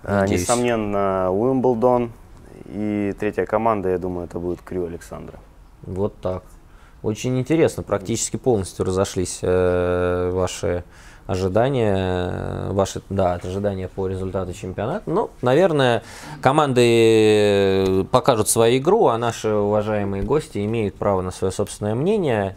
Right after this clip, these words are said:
Speaker 2: Тем интереснее будет следить за этим чемпионатом. Что ж, друзья, спасибо вам, спасибо всем тем, кто смотрел наш сегодняшний обзор, обзор чемпионшипа. У меня были в гостях Арсен Агабеков и Денис Панков.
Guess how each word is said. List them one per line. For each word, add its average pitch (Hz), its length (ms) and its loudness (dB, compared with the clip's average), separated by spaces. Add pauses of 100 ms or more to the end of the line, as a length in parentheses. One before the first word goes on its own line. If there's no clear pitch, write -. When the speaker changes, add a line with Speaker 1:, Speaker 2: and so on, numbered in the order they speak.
Speaker 2:
Тем 107 160 -4
интереснее 113 440 -2
будет 92 180 -4
следить 98 280 -6
за 98 100 0
этим 95 200 -6
чемпионатом. 135 560 -2 (340)
Что 175 200 2
ж, 120 60 0
друзья, 151 300 4
спасибо 139 400 0
вам, 185 220 2
спасибо 135 400 2
всем 127 200 -2
тем, 120 180 0
кто 101 420 2
смотрел 107 320 0
наш 98 160 -4
сегодняшний 98 360 -4
обзор, 123 240 0
обзор 98 260 0
чемпионшипа. 123 640 -6
У 98 40 0
меня 104 180 -2
были 92 140 0
в 92 60 -2
гостях 95 360 0 (420)
Арсен 170 300 2
Агабеков 120 520 0
и 92 140 -2
Денис 117 300 -6
Панков. 117 420 0